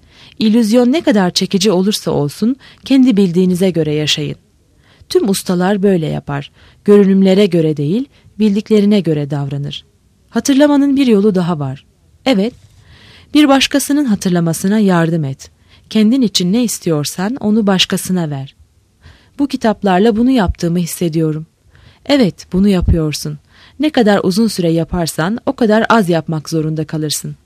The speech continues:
Bu mesajı başkalarına ne kadar çok gönderirsen o kadar az kendine göndermek zorunda kalırsın. Çünkü ben ve o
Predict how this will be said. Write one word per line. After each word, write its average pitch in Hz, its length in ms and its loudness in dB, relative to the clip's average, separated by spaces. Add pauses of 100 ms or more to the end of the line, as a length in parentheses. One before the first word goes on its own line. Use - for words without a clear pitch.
(520)
Bu 294 80 0
mesajı 185 440 2
başkalarına 175 560 0
ne 233 140 0
kadar 190 320 0
çok 214 240 -4
gönderirsen 160 720 -4 (340)
o 277 80 -4
kadar 226 360 2
az 220 200 0
kendine 170 420 -2
göndermek 160 600 -4
zorunda 160 360 -2
kalırsın. 156 520 -8 (840)
Çünkü 226 360 0
ben 247 360 -2
ve 240 180 0
o 240 320 -4